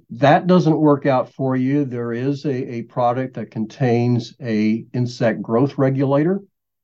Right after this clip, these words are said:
as well as a, uh, pyrethroid together. And that, uh, poron has worked very well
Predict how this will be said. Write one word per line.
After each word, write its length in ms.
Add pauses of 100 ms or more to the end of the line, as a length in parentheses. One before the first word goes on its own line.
(440)
as 220
well 300
as 280
a, 360
uh, 160
pyrethroid 1120
together. 560 (580)
And 140
that, 400
uh, 380 (280)
poron 520
has 460
worked 300
very 360
well 520